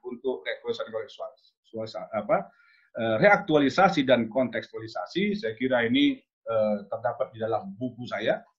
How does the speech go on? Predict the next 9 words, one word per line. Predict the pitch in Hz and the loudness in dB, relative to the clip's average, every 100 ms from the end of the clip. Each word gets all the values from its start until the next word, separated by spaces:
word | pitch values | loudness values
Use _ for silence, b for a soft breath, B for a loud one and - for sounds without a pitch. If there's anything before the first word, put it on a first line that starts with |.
| _ _ _ _ _ | _ _ _ _ _
ya, | 110 123 175 | 0 2 2
yang | 107 110 113 110 104 | 0 2 2 2 0
sangat, | 104 - 107 110 107 107 107 | -2 2 2 4 2 2 0
eh, | - 104 104 98 98 98 127 | 0 2 2 2 -2 -4 0
luas | 160 - - | 4 4 2
juga | 120 156 | -2 0
dan | 160 117 107 | 0 -4 -4
beberapa | 110 95 101 98 | -4 -2 -6 -8
contoh. | 90 92 165 180 | -10 -2 0 0